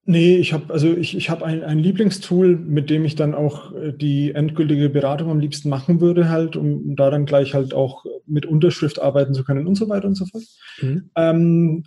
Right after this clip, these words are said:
Speaker 1: aber wenn die jetzt von sich aus sagen, halt, „Das Tool wär cool“ und sowas und, äh, „Hä, was schickst du mir da für einen Link? Bitte mach das über das Tool“, dann erkläre ich denen halt, welche,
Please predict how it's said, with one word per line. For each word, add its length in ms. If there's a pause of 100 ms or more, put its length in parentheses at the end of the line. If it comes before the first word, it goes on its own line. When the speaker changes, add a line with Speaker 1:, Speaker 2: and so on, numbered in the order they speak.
Speaker 1:
aber 520
wenn 200
die 80
jetzt 400 (100)
von 160
sich 240
aus 200
sagen, 320
halt, 120
„Das 120
Tool 240
wär 100 (120)
cool“ 180
und 100
sowas 400
und, 240
äh, 300 (380)
„Hä, 200
was 140
schickst 240
du 20
mir 80
da 80
für 140
einen 100
Link? 320
Bitte 220
mach 160
das 160
über 120
das 140
Tool“, 280 (540)
dann 320
erkläre 440
ich 160
denen 400
halt, 280
welche, 680